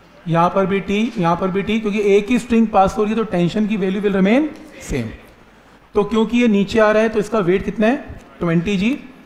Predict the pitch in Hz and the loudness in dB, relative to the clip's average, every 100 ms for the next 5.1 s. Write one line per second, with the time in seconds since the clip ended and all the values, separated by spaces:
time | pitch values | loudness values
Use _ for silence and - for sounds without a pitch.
0 | - - - - 185 185 185 226 214 214 | -20 -20 -20 0 4 4 4 4 6 4
1 | 233 233 214 202 180 226 220 196 196 180 | 2 -2 -4 2 2 2 0 0 2 0
2 | 180 180 185 190 247 160 180 185 117 - | 0 0 2 0 -2 0 0 0 -2 -8
3 | - - - 160 160 170 202 233 240 - | -18 -20 -6 -2 2 2 4 2 0 -4
4 | 208 170 117 - - 208 185 190 190 185 | -2 -2 -4 -12 -6 -4 -4 -2 0 0
5 | 226 | 0